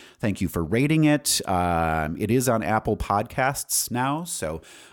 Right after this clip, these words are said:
uh, rate and review the podcast if you like it. Uh, th-, those things really help a lot. They, it helps spread the word and get the podcast to a, an even larger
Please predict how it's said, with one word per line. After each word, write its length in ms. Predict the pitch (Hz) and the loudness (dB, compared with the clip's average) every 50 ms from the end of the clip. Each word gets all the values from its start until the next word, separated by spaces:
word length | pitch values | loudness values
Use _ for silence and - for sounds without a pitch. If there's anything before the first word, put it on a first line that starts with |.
| - | -6
uh, 100 | - 78 | -4 -2
rate 240 | 78 90 120 143 - | 0 2 0 0 2
and 100 | 123 135 | 2 2
review 240 | 135 117 120 123 117 | 2 4 4 4 4
the 80 | 110 | 2
podcast 640 | 104 - - 110 107 110 - - 117 110 110 110 - 101 | 0 0 0 0 0 0 -2 -2 -2 -2 -2 -2 -4 -6
if 100 | 90 - | -4 -2
you 60 | 92 | -2
like 320 | 90 95 101 113 123 - | 0 0 0 0 0 0
it. 380 | 160 160 - - - - - - | -2 -2 -2 -2 -2 -2 0 0
Uh, 100 | 85 85 | -2 -2
th-, 200 | 80 82 92 92 - | 0 0 -2 -2 -2
those 240 | - 95 92 87 | -2 -2 -2 -2
things 280 | - - 101 95 87 76 | -2 0 0 0 0 0
really 260 | 78 87 90 95 95 | 0 0 0 0 0
help 260 | 82 87 87 85 - | 0 0 -2 -2 -2
a 40 | 82 | -2
lot. 340 | 80 82 80 82 82 - - | -2 -2 0 0 -2 -2 -2
They, 100 | 78 73 | -4 -2
it 220 | 64 - 78 76 | -2 -2 -4 -4
helps 260 | 76 82 76 76 71 - | -2 -2 -2 -2 -2 -4
spread 400 | - - - - - 80 76 71 | -6 -6 -6 -4 -2 0 0 0
the 80 | 78 | -2
word 320 | 76 76 78 78 73 76 69 | -2 0 0 0 0 0 -2
and 100 | 69 69 | -4 -6
get 120 | 71 - | -6 -8
the 80 | 71 69 | -8 -8
podcast 540 | - - 71 69 73 - 71 67 71 - - | -6 -6 -6 -6 -6 -6 -6 -6 -6 -6 -8
to 140 | - 73 69 | -6 -6 -6
a, 80 | 69 | -6
an 300 | 69 - - 60 60 71 | -6 -10 -10 -8 -6 -4
even 240 | 80 80 - 73 73 | -4 -4 -4 -4 -4
larger 380 | 69 71 71 73 69 71 64 | -4 -2 -4 -4 -4 -4 -6